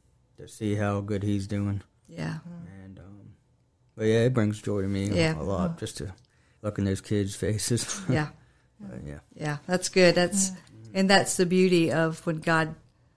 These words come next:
Speaker 2: uh, brings that transformation. And I think we, we give back just out of a gratitude of what he's done. And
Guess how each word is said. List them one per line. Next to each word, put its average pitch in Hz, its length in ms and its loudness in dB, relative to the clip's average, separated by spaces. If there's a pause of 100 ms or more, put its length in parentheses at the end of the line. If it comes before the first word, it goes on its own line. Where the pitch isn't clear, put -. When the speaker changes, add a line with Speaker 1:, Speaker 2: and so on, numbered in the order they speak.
(160)
Speaker 2:
uh, 170 140 0
brings 185 340 4
that 180 200 2
transformation. 165 920 0
And 151 300 -2 (540)
I 175 80 -4
think 185 400 -2
we, 165 440 -2 (520)
we 180 140 -2
give 175 260 2
back 185 260 2
just 170 160 -4
out 160 140 0
of 160 100 -4
a 160 60 -2
gratitude 160 580 -2
of 165 140 -6
what 160 140 -6
he's 160 180 -8
done. 160 400 -4
And 156 160 -6